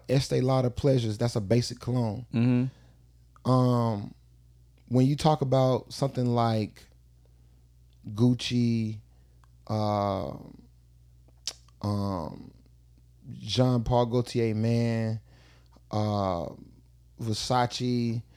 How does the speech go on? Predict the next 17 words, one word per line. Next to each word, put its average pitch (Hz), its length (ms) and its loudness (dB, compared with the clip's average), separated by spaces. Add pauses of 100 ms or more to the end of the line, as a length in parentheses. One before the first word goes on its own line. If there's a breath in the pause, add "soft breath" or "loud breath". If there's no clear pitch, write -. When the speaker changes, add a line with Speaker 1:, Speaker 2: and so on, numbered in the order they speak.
(540 soft breath)
Speaker 1:
uh, 110 420 -2
what, 113 380 -4
you 110 160 -8
name 117 320 2
a 107 60 2
scent, - 300 -4
I 104 120 -4
don't 110 240 -4
really 107 200 -2
care. 104 360 -4
Blue 113 360 0
Jeans, 110 420 -2
whatever, 107 380 0
you 107 120 -4
can 117 80 -2
go 107 260 0
up. 107 140 -4